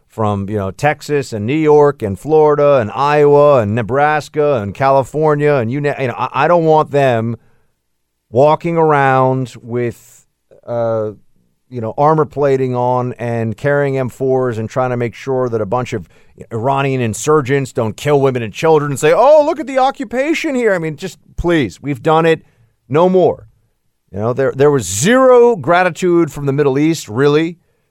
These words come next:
and very little, if any, gratitude from the rest of the world for us trying to make Iraq a better place. So just start with that. Afghanistan, yeah, there's some Afghans that appreciate us, but,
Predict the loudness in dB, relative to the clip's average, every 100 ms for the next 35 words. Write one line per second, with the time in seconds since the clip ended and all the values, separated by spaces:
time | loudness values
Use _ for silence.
0 | _ 0 0 -4 -4 2 4 4 4 2
1 | 0 0 0 2 0 0 -4 -4 0 0
2 | 0 -2 -2 2 4 4 2 -2 _ _
3 | _ 0 2 4 2 0 0 2 2 2
4 | 2 2 2 0 -4 -6 -8 -10 -10 -10
5 | -10 -8 -8 -2 -2 -2 -2 -2 -2 -8
6 | _ _ _ _ _ -6 -4 0 2 2
7 | 0 0 -2 2 2 4 2 0 0 0
8 | 0 -2 -2 -2 -2 -4 -4 -6 -6 -4
9 | -4 -2 0 -2 -4 -2 0 0